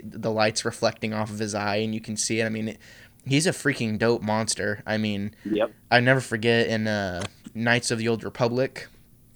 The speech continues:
Speaker 1: I don't know if you ever played that game, but there was, uh, uh, almost every single time I would be underleveled every time, the first time you have to fight one of those.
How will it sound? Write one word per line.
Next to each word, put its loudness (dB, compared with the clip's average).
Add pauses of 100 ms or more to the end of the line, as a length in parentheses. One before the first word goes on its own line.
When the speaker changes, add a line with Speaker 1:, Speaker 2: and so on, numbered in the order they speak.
(400)
Speaker 1:
I -2
don't 2
know 2
if -2
you 2
ever 0
played 2
that 0
game, -2
but 2 (440)
there 6
was, 2
uh, -10 (600)
uh, -8 (280)
almost 4
every 4
single 2
time 0
I 2
would 2
be 0
underleveled 0
every -2
time, -2
the -4
first -4
time -2
you -2
have -2
to -8
fight -2
one -2
of -2
those. -2